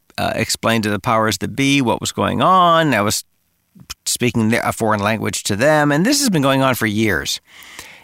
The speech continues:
And over the last twenty years, fifty to eighty percent of voiceover has gone non-union. Now, animation has stayed union, and the reason is because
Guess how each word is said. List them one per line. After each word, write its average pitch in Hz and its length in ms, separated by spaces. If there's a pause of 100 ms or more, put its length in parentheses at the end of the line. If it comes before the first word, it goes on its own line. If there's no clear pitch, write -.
(100)
And 123 540 (420)
over 214 540 (120)
the 160 120
last 143 680
twenty 127 320
years, 107 560 (420)
fifty 160 480
to 160 160
eighty 139 220
percent 135 400
of 120 80
voiceover 110 480
has 110 160
gone 98 320
non-union. 104 640
Now, 104 240 (100)
animation 143 760
has 120 240
stayed 220 440
union, 110 480
and 101 120
the 104 80
reason 190 380
is 110 120
because 110 580